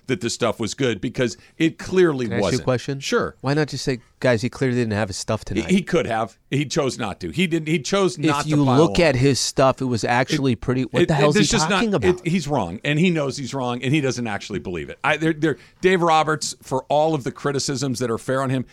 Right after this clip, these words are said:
Speaker 1: he's, he, he's been around baseball for thirty years. He knows that wasn't good stuff. He knows that that's not what it is. The problem I have isn't him trying to massage whatever that disaster was on Saturday night.
Speaker 2: Yeah.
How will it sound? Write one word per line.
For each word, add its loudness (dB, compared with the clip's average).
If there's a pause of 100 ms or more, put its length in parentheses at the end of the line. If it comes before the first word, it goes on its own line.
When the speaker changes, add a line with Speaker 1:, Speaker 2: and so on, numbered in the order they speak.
(160)
Speaker 1:
he's, -4
he, -10
he's -12
been 2
around -2
baseball -2
for -6
thirty -2
years. -2
He -2
knows -2
that -4
wasn't -8
good -4
stuff. -6 (280)
He 0
knows 0
that -8
that's -4
not -4
what -2
it -6
is. -4 (260)
The 0
problem 2
I -2
have -6
isn't 4
him -4
trying -4
to -4 (500)
massage -2
whatever -2
that -4
disaster -4
was -4
on -6
Saturday -2
night. -4
Speaker 2:
Yeah. 4